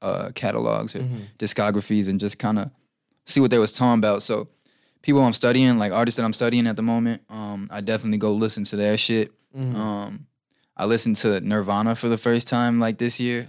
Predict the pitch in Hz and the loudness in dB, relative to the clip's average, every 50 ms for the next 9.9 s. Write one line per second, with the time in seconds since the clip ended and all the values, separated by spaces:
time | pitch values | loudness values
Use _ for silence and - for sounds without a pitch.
0 | 120 117 113 104 - - 107 113 120 113 - 131 127 123 120 127 127 - - 127 | -6 -4 -4 -4 -2 0 0 0 0 0 0 -2 -2 -2 -2 -4 -6 -6 -4 0
1 | 120 120 113 - - 127 123 123 120 110 - - 139 139 131 117 104 - - 110 | 0 0 0 0 0 0 2 2 0 -2 -4 -6 -8 -8 -8 -8 -10 -6 -4 0
2 | 117 117 107 - 110 104 - 113 107 104 104 98 101 104 101 95 92 90 92 98 | 0 0 0 -2 -4 -6 -4 -2 -2 -2 -2 -2 -4 -6 -6 -6 -6 -8 -10 -12
3 | - - - - _ _ _ _ _ _ _ _ _ _ _ _ _ _ _ - | -14 -16 -18 -20 _ _ _ _ _ _ _ _ _ _ _ _ _ _ _ -6
4 | 110 117 113 - 104 - - 107 90 82 95 104 107 - 98 101 - - 101 95 | -4 -4 -2 -2 -4 -4 -2 -4 -4 -2 -2 -4 -4 -4 -6 -6 -8 -6 -8 -8
5 | 90 78 - _ _ _ _ - 123 131 127 - 127 135 127 123 107 120 110 104 | -8 -12 -16 _ _ _ _ 0 0 0 2 2 2 2 2 0 0 0 0 0
6 | 98 101 104 107 107 101 98 95 90 - 101 92 87 87 - 85 _ _ _ _ | 0 0 2 2 0 0 -4 -6 -6 -6 -6 -6 -6 -10 -14 -20 _ _ _ _
7 | _ _ _ _ _ _ - 104 101 95 92 - - 104 - - 110 107 98 92 | _ _ _ _ _ _ -8 -6 -4 -4 -4 -6 -10 -18 -10 -6 -2 -2 -2 -2
8 | - - 92 85 85 92 107 113 110 98 98 107 - - - - - 117 110 - | -2 -4 -4 -4 -2 0 0 0 0 0 -2 -4 -8 -10 -12 -8 -6 -4 -4 -4
9 | - 101 98 101 - 98 104 107 107 98 - 107 - - 101 101 101 | -4 -6 -8 -8 -10 -12 -12 -12 -14 -18 -18 -14 -14 -12 -12 -12 -14